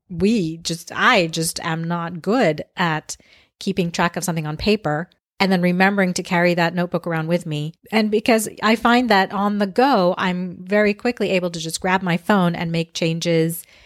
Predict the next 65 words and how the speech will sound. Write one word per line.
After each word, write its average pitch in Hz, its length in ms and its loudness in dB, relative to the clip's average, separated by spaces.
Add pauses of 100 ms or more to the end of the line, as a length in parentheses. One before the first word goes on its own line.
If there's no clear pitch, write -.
(300)
And 175 320 -2
I'm 170 140 -2
on 165 100 0
the 165 60 0
phone 220 300 4
with 214 100 2
the 208 60 -4
pediatrician. 190 600 0
I 160 60 -4
can 151 280 -8
make 185 200 0
the 190 80 -4
change 180 200 -2
right 175 140 -2
there. 170 160 -2
I 156 40 -4
can 139 200 -12
search 190 400 -2
right 185 220 -2
there, 180 260 2
no 165 120 -2
matter 185 220 2
where 240 340 4
I 247 160 4
am, 220 400 2
even 180 220 -6
if 190 160 -6
I'm 165 280 -2 (460)
in 208 200 2
a 208 40 0
parking 220 400 2
lot 175 480 2
at - 220 -4
Target, 185 560 2 (200)
I 170 120 -2
can 160 260 -6
make 185 220 0
the 180 80 -10
call 170 220 -2
and 160 100 -2
make 170 160 -4
the 170 80 -8
changes 160 360 -8
there 165 200 -2
and 160 80 -6
not 165 160 -6
have 175 200 -6
to 165 100 -10
worry 165 240 -2
about, 156 200 -6
"Oh, 196 60 -2
I 185 60 0
have 170 140 -4
to 170 80 -2
remember 165 220 -4
to 156 100 -8
change 160 280 -6
this 160 160 -8
on 156 60 -8
my 151 80 -10
calendar 147 260 -10
when 143 140 -14
I 139 80 -16
get 143 160 -14
home." 147 240 -16